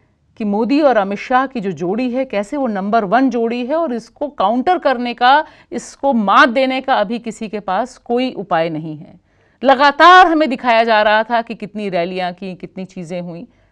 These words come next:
कितना जनादेश है हम सबके सामने है। चुनाव के दौरान किस तरह से मीडिया ने कवरेज की, ये भी हमारे सामने है। लेकिन मीडिया में जो प्रोजेक्शन था, मीडिया के जरिए जो अवधारणा बन रही थी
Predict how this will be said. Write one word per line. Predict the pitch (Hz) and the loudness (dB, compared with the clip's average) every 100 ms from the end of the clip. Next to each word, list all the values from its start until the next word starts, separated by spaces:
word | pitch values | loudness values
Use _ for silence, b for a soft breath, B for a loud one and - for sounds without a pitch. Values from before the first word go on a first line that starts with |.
| _ - | _ -12
कितना | - 269 | -4 -2
जनादेश | 220 208 202 233 302 320 | 0 0 0 0 -2 -2
है | 349 | -2
हम | 302 | -2
सबके | 285 320 381 381 | -4 -6 -4 0
सामने | 294 262 196 | 2 0 -2
है। | 156 - _ _ _ - | -10 -14 _ _ _ -6
चुनाव | 233 220 247 | -2 0 0
के | 240 | -2
दौरान | 180 170 170 220 302 320 | 0 0 4 4 4 2
किस | 311 - | -2 -4
तरह | 262 269 269 | -2 -2 -2
से | 294 311 320 b b 214 | -2 -4 -6 b b -6
मीडिया | 220 262 | 0 0
ने | 277 277 | 0 0
कवरेज | 262 240 294 | 0 0 -4
की, | - | -4
ये | 285 285 | -4 0
भी | 311 | 0
हमारे | 320 330 294 247 | 0 0 0 0
सामने | 220 160 147 | -2 -6 -6
है। | 143 160 _ _ _ _ _ _ _ _ _ - | -10 -14 _ _ _ _ _ _ _ _ _ -6
लेकिन | 226 269 277 339 494 _ _ _ _ _ - | 0 0 0 -4 -4 _ _ _ _ _ -6
मीडिया | 208 254 294 466 427 | 0 4 8 8 6
में | 392 | 2
जो | 311 | -2
प्रोजेक्शन | 240 220 214 214 - 233 | 0 0 0 -4 -6 -4
था, | 208 190 165 | -4 -4 -4
मीडिया | 156 208 208 320 | -4 -4 0 2
के | 320 277 | 2 -2
जरिए | 160 190 220 311 359 | -4 -2 0 2 2
जो | 311 | 0
अवधारणा | 233 202 208 202 208 | -2 -4 0 0 0
बन | 185 175 160 | -4 -6 -6
रही | 165 160 | -8 -10
थी | - 160 - | -12 -14 -14